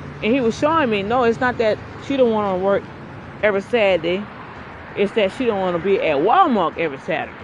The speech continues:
I was like, "Oh, okay." And not only that, she'll work the Sunday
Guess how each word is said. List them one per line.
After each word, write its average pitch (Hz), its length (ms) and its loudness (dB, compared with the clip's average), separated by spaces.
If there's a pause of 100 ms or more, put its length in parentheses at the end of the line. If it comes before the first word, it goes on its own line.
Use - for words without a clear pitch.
(1040)
I 175 140 0
was 180 120 -6
like, 165 220 0
"Oh, 208 1080 2
okay." 233 540 0 (800)
And 226 160 2
not 254 200 4
only 214 280 0 (120)
that, 277 380 4 (2500)
she'll 302 240 6
work 311 220 4
the 240 80 2
Sunday 262 480 2